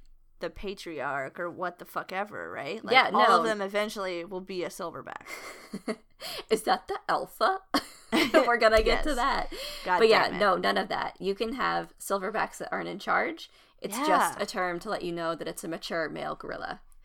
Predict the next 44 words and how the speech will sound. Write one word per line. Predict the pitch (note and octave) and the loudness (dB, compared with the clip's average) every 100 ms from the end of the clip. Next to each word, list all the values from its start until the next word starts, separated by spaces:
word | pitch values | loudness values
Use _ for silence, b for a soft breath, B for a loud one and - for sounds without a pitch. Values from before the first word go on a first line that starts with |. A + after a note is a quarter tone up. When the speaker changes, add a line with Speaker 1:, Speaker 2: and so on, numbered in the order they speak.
| - | -14
Speaker 1:
'Cause | A3+ G#3+ | -10 -8
he's | A#3 | -4
got | G#3+ G#3+ - | 2 2 2
a | |
silver | G#3 A#3+ A3+ A3+ | -2 -2 0 0
fucking | G#3+ G#3+ A3 G3 | 2 2 2 -2
back. | - B3+ B3+ - | 4 6 6 0
That's | G3 G#3+ | -2 4
all. | G#3 C4 G#3 - - _ - | 6 6 4 2 -12 _ 0
Speaker 2:
Yeah, | F#3 | 2
dude. | F3 F3 E3 - - | 2 -2 -4 -8 -8
It's | F#3+ | 2
Speaker 1:
Like, | G3 G3 | 6 6
Speaker 2:
literally | G3+ G#3 | 4 4
Speaker 1:
quit. | A3+ B3 B3+ - _ _ - | 6 6 2 -2 _ _ -2
Speaker 2:
It's | G3+ G3+ | 0 2
not | F#3+ E3+ | 2 2
that | F#3+ - | 0 0
complicated. | E3+ E3 B3 - - G#3 - | -2 -2 -4 -6 0 0 2
Speaker 1:
It | A3+ A3+ | 2 6
ain't | B3 D4 | 4 10
that | C4+ B3+ A#3+ | 10 10 8
deep. | E4+ G#4+ - - | 6 6 6 8
Speaker 2:
<laughs> | B4 | 12
It | - F#4 A#3+ G4 | 10 8 0 0
ain't | - F#4+ | 2 6
that | - F4 | 6 4
fucking | G#3 G#3 | -2 -2
deep, | A3 A3+ | -4 -6
man. | F#3+ F#3+ - B B B - | -4 -4 -4 B B B -2
You | G3+ | 2
look | A3 | 6
at | G#3 | 6
that | G3 | 8
bad | F#3+ F3+ | 8 6
boy, | F3+ F3 | 6 2
he's | F3+ | 0
silver, | F#3 F3 E3+ | 0 2 0
and | D#3 | -2
you're | D#3 | -4
like, | D3+ - - - - | -4 -6 -12 -14 -2
"That's | E3 F3 - | -2 -2 -6
silverback." | - - D#3+ A3 - - - | -8 -6 0 2 2 -2 2
<laughs> | D4 C#4 C4+ B | 4 4 0 B